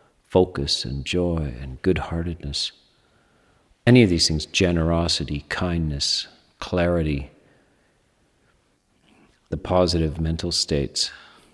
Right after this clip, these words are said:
the positive emotional states, even for a few moments. A glimpse like that of true well-being and happiness can, you can carry that for the rest of your life. It can be always there.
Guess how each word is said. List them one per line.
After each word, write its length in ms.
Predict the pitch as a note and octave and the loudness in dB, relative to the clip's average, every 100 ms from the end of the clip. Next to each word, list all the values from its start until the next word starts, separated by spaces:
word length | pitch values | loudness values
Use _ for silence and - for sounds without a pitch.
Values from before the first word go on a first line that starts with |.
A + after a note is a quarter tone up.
| - | -20
the 160 | F3+ E2 | -16 -14
positive 500 | - F2 E2 D#2 D2 | -4 -2 -2 -2 -2
emotional 420 | D#2 F#2+ - F#2+ | 0 2 2 0
states, 520 | - F2+ D#2 - - - - _ | 0 0 0 0 -4 -6 -18 _
even 420 | C3+ C#3+ B2 F#2 D#2+ | 6 8 8 4 2
for 280 | - D#2+ | 0 0
a 80 | D#2 - - | 0 -2 -16
few 260 | - - D#2 | -12 -2 0
moments. 600 | E2+ G#2 D2 - - - - _ _ _ _ _ _ _ _ _ _ _ _ _ _ _ _ | 4 4 2 -2 -4 -4 -12 _ _ _ _ _ _ _ _ _ _ _ _ _ _ _ _
A 60 | G#2 | 2
glimpse 460 | C#3 G3 G#3+ - | 6 6 6 4
like 240 | G#2 F2 - | 4 4 2
that 380 | E2 D#2+ - - | 2 4 2 -2
of 480 | E2+ E2 - - - _ _ | -2 -2 -4 -14 -20 _ _
true 340 | - - B2 B2+ | -12 4 6 8
well-being 460 | G2+ F#2 F#2 F2 | 8 6 4 2
and 100 | E2 | 0
happiness 520 | D2+ G2+ A2 F2+ D2+ - | 0 -2 0 0 0 -4
can, 320 | E2 D2+ - - _ _ - | -4 -4 -4 -12 _ _ -8
you 120 | G2+ | -4
can 100 | G#2+ | -4
carry 340 | - G#2 G#2 | 2 2 4
that 240 | E2+ D#2 - | 2 0 -4
for 120 | - | -8
the 80 | D2+ | -4
rest 240 | D#2 - | -4 -4
of 100 | C2+ | -6
your 80 | D2 | -2
life. 200 | E2 E2+ | -2 -2
It 80 | - | -6
can 120 | F2+ | -4
be 140 | E2+ | -2
always 500 | - F#2+ G#2 G2+ E2 | 0 4 4 4 2
there. 320 | - F#2+ E2+ | 2 2 2